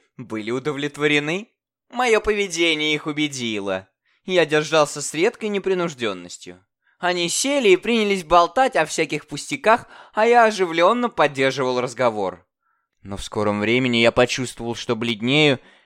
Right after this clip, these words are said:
и мне захотелось поскорее их спровадить. У меня болела голова и, кажется, звенела в ушах, а они всё сидели и болтали.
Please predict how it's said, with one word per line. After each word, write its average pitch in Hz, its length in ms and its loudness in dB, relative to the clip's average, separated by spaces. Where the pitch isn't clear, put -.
и 110 100 -18
мне 110 200 -6
захотелось 107 580 -10
поскорее 117 500 -8
их 90 60 -10
спровадить. 104 760 -6
У 202 60 -6
меня 190 240 2
болела 190 500 6
голова 185 500 8
и, 185 80 6
кажется, 170 640 -2
звенела 135 500 -4
в 127 80 -10
ушах, 139 500 2
а 135 40 0
они 135 180 0
всё 139 140 -8
сидели 202 680 -2
и 226 60 -4
болтали. 214 880 6